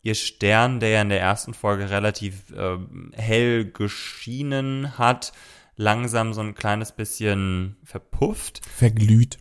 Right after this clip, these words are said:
Speaker 1: Verglüht, vielen Dank. Äh, nach der ersten Folge hat sie für mich nicht mehr delivered. Für mich verschwindet sie langsam irgendwie auch echt so ein kleines bisschen im, im, im Hintergrund. Und das wurde diese, diese Woche nur weiter,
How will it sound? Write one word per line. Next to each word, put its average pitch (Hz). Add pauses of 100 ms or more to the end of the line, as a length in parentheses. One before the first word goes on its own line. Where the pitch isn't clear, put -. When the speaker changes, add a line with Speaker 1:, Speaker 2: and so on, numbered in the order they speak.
Speaker 1:
Verglüht, 98
vielen 87
Dank. 85 (440)
Äh, 101
nach 107
der 104
ersten 113
Folge 113
hat 113
sie 117
für 117
mich 117
nicht 120
mehr 110
delivered. 120
Für 117
mich 110
verschwindet 110
sie 104
langsam 104
irgendwie 98
auch 98
echt 107
so 113
ein 107
kleines 104
bisschen 101
im, 92
im, 90
im 92
Hintergrund. 135 (380)
Und 107
das 101
wurde 101
diese, 98
diese 101
Woche 98
nur 95
weiter, 95